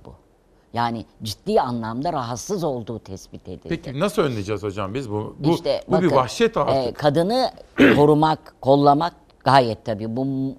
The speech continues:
Speaker 1: hemen olması gereken bir şey. Ama ma-, faili de çok yakın takip etmek gerekiyor.
Speaker 2: Faili, ha.
Speaker 1: Failin takip edilmesi gerekli. Şüphe olduğu, bunu böyle temadi halinde yani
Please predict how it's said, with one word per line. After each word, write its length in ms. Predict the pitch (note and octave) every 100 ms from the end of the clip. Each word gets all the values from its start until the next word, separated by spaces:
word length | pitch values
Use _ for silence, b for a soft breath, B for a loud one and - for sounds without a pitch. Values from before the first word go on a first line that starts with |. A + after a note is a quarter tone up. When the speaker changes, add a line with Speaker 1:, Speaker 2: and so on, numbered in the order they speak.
| -
Speaker 1:
hemen 340 | E3 G#3 D#3+
olması 420 | A#2+ G2+ G2 -
gereken 540 | G2 F#2 G2 F2+ E2+ E2
bir 60 |
şey. 160 | - D#2+ b b b -
Ama 340 | D#3 D3+ A#2 b b _ _ _
ma-, 640 | G#2+ A2+ A#2+ C#3 C#3 F2+ G2+
faili 600 | - C3+ C3+ D3 G3 G3
de 240 | F#3+ F#3 -
çok 220 | E3+ -
yakın 280 | C3+ - B2+
takip 380 | A#2 G#2+ G#2+ F2+
etmek 360 | E2+ F2 E2
gerekiyor. 200 | - C#2+
Speaker 2:
Faili, 360 | A#2+ G#2+ G2+ G2+
ha. 160 | G#2 D#2+ b b b
Speaker 1:
Failin 540 | - F3+ G3 G3+ A3 A3
takip 380 | E3+ D#3+ D3+ A#2+
edilmesi 500 | G#2+ G#2 G2 - F2+
gerekli. 360 | G#2 G2 G#2+
Şüphe 320 | - F3+ -
olduğu, 500 | D#3 C#3 C3+ B2 A#2 B B -
bunu 220 | G3 F3
böyle 220 | E3+ E3
temadi 580 | - D#3 D3+ D3 B2+ D#3
halinde 500 | B2 A#2+ A#2 A2 G#2+
yani 340 | C3 C#3 C3